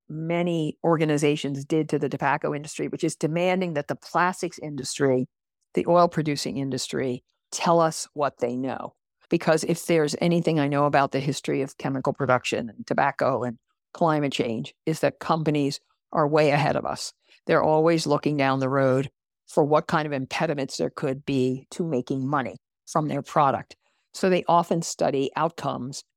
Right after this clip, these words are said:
and impacts of their products, chemicals, et cetera, long before federal governments get involved or individual research agencies or universities.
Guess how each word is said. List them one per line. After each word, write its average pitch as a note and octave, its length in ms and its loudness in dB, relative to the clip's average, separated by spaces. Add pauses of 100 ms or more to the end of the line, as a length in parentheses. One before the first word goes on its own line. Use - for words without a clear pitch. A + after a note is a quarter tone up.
(200)
and C3+ 480 0 (120)
impacts D#3+ 640 0 (300)
of D3+ 140 -2
their C#3+ 140 2
products, C3+ 480 0
chemicals, C3+ 440 -2
et B2 120 -6
cetera, A#2+ 480 -2 (340)
long F#3+ 500 6
before D3 540 -2 (160)
federal D3+ 200 -4
governments C3 420 -2
get - 140 -2
involved B2+ 540 4
or C3+ 460 4
individual C3 460 0
research B2+ 560 -2
agencies A#2+ 680 -4
or B2+ 400 0 (280)
universities. C3 760 0